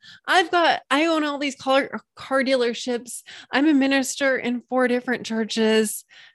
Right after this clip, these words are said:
We're all here for a reason." And he just wanted to share his abundance. This guy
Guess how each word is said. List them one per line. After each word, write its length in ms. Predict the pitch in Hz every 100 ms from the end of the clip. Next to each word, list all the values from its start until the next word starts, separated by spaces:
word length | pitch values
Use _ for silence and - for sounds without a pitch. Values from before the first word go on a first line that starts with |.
| _ _ -
We're 200 | 226 277
all 280 | - 277 330
here 260 | 311 339
for 340 | 294 - 285 277
a 60 |
reason." 720 | 247 330 349 - - 214 254 262 _ _ _ _ _ _ _ -
And 500 | 262 269 247 240 220 - _ _ _ -
he 220 | 247 262
just 220 | 285 302 269
wanted 260 | 233 240
to 140 | 254 247
share 500 | - 214 214 214 - -
his 220 | 208 220
abundance. 580 | 208 247 294 170 190 -
This 200 | 254 -
guy 420 | 277 277 277